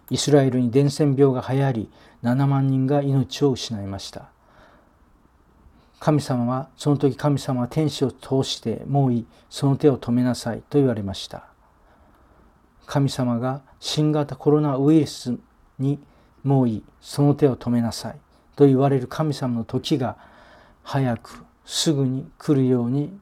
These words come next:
してください。また、新型コロナウイルスがこの世の環境を変えたとしても、私たちが一人と共にの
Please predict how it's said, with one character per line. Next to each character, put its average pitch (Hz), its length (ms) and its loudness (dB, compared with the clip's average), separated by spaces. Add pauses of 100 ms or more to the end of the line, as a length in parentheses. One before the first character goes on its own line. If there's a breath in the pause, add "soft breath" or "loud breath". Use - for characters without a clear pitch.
(200)
し - 120 -10
て 139 120 2
く 123 100 -6
だ 107 140 -6
さ 107 200 -8
い。 - 80 -10 (760 soft breath)
ま 131 120 -2
た、 131 200 -2
新 147 200 0
型 147 280 2
コ 151 160 2
ロ 147 100 4
ナ 147 160 0
ウ 135 120 2
イ 151 40 2
ル 147 80 4
ス - 180 -8
が 104 200 -6 (260 loud breath)
こ - 160 2
の 156 80 4
世 156 120 2
の 135 120 0
環 139 300 -4
境 143 220 2
を 131 100 -2
変 143 160 0
え - 20 0
た 156 160 -2
と 143 100 -6
し - 140 -6
て 151 120 0
も、 120 180 -2 (500 loud breath)
私 147 380 0
た 139 100 0
ち - 140 -12
が 107 160 -6 (280 soft breath)
一 - 400 -2
人 143 140 -4
と - 200 -18 (520)
共 156 300 2
に 156 200 -2 (320)
の 131 300 0